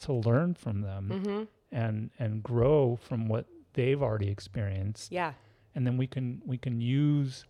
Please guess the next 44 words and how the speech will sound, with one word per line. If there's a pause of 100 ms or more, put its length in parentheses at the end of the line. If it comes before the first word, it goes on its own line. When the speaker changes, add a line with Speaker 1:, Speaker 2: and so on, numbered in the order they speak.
Speaker 1:
some
of
that (520)
to
also
pass
along (380)
the
goodness
that
we
want
to. (220)
Speaker 2:
Mm-hmm. (280)
Speaker 1:
So
I
think
that
was
great. (440)
Speaker 2:
Thank
you. (460)
Speaker 1:
Um, (720)
so
you've,
you've
kind
of
talked
about
some
of
your
struggles
Speaker 2:
Mm-hmm.
Speaker 1:
across (120)
your
life
and,
and
some
of
the
great